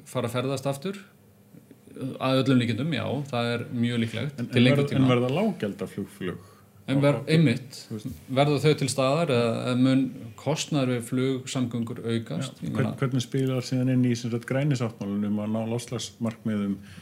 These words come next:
Speaker 2: í, sem sagt, kolefniskvótana sem að, sem að
Speaker 1: Mm.
Speaker 2: flugfélögin geta notað, eh, útrýmir það flá-, eh, lágflugfjar-, lágflugfargjalda flugfélögum?
Speaker 1: Já, já.
Speaker 2: <laughs> Eða, eða, eða breytist það á einhvern annan hátt? Verða meira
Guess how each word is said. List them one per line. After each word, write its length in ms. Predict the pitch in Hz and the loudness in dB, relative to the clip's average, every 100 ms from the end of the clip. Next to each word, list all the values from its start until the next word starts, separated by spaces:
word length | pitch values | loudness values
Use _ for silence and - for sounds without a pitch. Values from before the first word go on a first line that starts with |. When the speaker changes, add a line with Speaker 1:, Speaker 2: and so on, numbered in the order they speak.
| - - - - | -20 -20 -20 -6
Speaker 2:
í, 420 | 120 113 113 113 | 0 2 4 2
sem 160 | 113 107 | -2 -6
sagt, 180 | 104 | -6
kolefniskvótana 720 | - 113 113 110 117 107 107 101 | -2 0 0 -2 -2 -4 -4 -6
sem 160 | 104 | -6
að, 240 | 104 101 - | -6 -6 -8
sem 100 | 104 | -6
að 140 | 110 | -6
Speaker 1:
Mm. 120 | 107 | -4
Speaker 2:
flugfélögin 440 | 107 110 110 104 98 | -2 -2 -2 -2 -4
geta 160 | 110 | -2
notað, 400 | 127 151 90 90 - - - - | 0 -2 -6 -10 -12 -20 -20 -8
eh, 180 | 101 101 | -6 -2
útrýmir 420 | 113 113 117 104 | -2 0 -2 0
það 160 | 117 113 | -4 -4
flá-, 220 | 131 143 | -6 -8
eh, 400 | - 87 - - - | -12 -14 -14 -16 -8
lágflugfjar-, 880 | 110 113 117 - - 127 - 127 120 - - - 120 - | -4 -4 -6 -14 -2 -2 0 -4 -6 -12 -20 -20 -20 -10
lágflugfargjalda 2000 | 104 120 127 127 - - - 127 127 - - - 120 117 - 120 123 123 127 123 117 - - _ 135 | -2 0 0 -4 -16 -12 -2 0 0 -6 -14 -8 -8 -8 -10 -8 -8 -6 -4 -4 -6 -12 -20 _ -2
flugfélögum? 560 | 131 156 156 175 175 - - | 2 4 8 8 8 4 -8
Speaker 1:
Já, 240 | - 117 | -2 0
já. 160 | 104 151 170 90 - - - - | 0 -2 -6 -10 -12 -12 -14 -16
Speaker 2:
<laughs> 380 | - 170 - | -12 -12 0
Eða, 360 | 208 123 113 113 | 0 4 0 0
eða, 340 | 131 120 117 113 113 | 2 2 4 2 0
eða 340 | 127 113 113 113 | 0 0 2 0
breytist 400 | 135 139 143 143 | 0 0 0 -2
það 60 | |
á 40 | 143 | -2
einhvern 260 | - - | -2 -2
annan 200 | 214 143 | 0 0
hátt? 300 | 98 95 - | -2 -10 -8
Verða 360 | 104 107 113 110 | -4 -2 -2 -2
meira 300 | 107 107 | 0 0